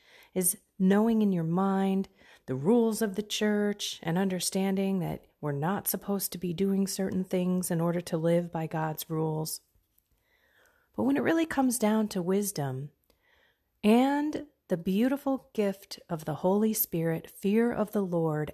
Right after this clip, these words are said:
everything changes. We begin to not want to sin. I've shared with you many times my wine,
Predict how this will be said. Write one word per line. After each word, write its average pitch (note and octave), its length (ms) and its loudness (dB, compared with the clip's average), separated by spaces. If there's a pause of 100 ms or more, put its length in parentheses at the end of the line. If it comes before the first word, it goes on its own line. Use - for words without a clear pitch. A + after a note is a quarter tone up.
everything G#3+ 1120 -4
changes. G3 920 -4 (1200)
We A#3+ 260 4
begin E3+ 760 -2
to F#3 180 0
not F3+ 680 -2 (340)
want G3 560 0 (160)
to - 160 -8
sin. D3 500 -8 (1300)
I've D3+ 140 -2
shared G#3+ 340 2
with G#3+ 180 -2
you F#3 120 2
many F3+ 340 4
times D#3+ 600 -2 (340)
my F3 200 2
wine, D3+ 680 -2